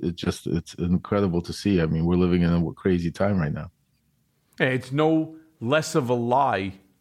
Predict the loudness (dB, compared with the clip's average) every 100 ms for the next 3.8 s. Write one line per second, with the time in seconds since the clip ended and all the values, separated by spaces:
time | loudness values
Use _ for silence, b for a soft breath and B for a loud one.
0 | _ _ _ _ 0 2 4 2 -2 -2
1 | -2 -2 -4 -4 -4 0 2 2 2 4
2 | 4 2 0 -2 0 0 2 0 0 -2
3 | -4 -2 0 2 4 6 6 4